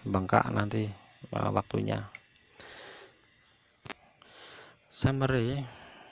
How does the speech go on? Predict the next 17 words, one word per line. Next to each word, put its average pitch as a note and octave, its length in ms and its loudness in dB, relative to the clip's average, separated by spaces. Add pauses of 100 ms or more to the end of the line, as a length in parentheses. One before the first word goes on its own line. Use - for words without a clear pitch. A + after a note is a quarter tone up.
(240)
summary A2+ 520 -4
yang A#2 120 -4
garis G2+ 240 -2
besarnya A2 840 -4 (360)
di F#2+ 80 0
front G2 320 -4
office G2+ 480 -6
itu, C3+ 320 -6 (800)
eh, C2 240 -4
di A#2+ 160 -8
supermarket C3+ 640 0
atau C3 320 -2
minimarket A#2 640 -2
harga A2+ 400 -4
bersifat A#2 560 -6
satu G#2 160 -4
harga. F#2+ 400 -4